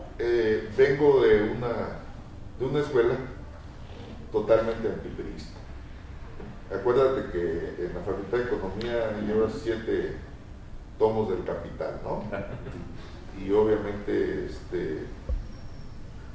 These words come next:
Speaker 1: yo lo debo de confesar, yo, este, era anti-pri cien por ciento.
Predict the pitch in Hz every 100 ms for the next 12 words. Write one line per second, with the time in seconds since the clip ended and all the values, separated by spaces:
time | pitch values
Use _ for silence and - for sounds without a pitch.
0 | - - - - - - 110 104 104 101
1 | 98 90 92 98 92 87 92 92 104 104
2 | 123 117 - - - - - - - -
3 | - - - - - - - - - 98
4 | 104 104 104 101 95 90 85 - - 87
5 | 85 76 - - - - - - - -
6 | 98 101 95 92 90 104 104 107 - 113
7 | 110 107 95 87 - 82